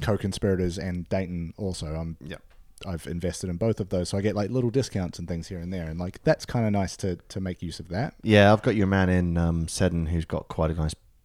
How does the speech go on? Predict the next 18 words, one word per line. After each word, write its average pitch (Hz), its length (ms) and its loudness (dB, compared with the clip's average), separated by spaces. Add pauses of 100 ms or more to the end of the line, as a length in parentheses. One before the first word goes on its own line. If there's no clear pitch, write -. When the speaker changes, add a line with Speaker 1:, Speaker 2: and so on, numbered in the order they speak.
(120)
Speaker 2:
beer 80 200 4
selection 80 460 -6
as 80 140 -10
well, 92 200 2
Speaker 1:
Yeah, 82 60 2
Speaker 2:
so 80 180 0
Speaker 1:
yeah. 80 180 -2 (280)
Speaker 2:
I 139 40 2
need 180 80 2
to - 60 -10
take 131 140 0
you 92 60 -6
to - 80 -14
that - 120 -10
shop. - 240 -12
It's - 120 -20
good. 101 140 -2
Speaker 1:
Yes. - 260 -6